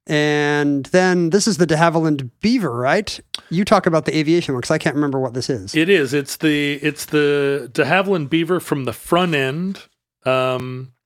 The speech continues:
Speaker 1: It's landing on a Alaskan lake with its, with its, uh, sea pods,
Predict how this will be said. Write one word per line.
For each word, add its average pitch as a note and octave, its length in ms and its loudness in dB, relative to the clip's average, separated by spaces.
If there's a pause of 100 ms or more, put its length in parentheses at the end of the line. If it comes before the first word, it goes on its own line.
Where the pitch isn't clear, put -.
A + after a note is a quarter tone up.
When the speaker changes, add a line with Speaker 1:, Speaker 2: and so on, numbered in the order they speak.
(320)
Speaker 1:
It's - 200 -8
landing F#3+ 520 2
on E3+ 220 2
a D#3+ 280 0 (120)
Alaskan E3 720 2
lake D#3+ 500 -4 (320)
with D#3 160 -4
its, - 240 -6 (160)
with D3 220 -4
its, - 240 -6
uh, C3+ 240 0 (320)
sea E3 600 -4 (600)
pods, D3 580 0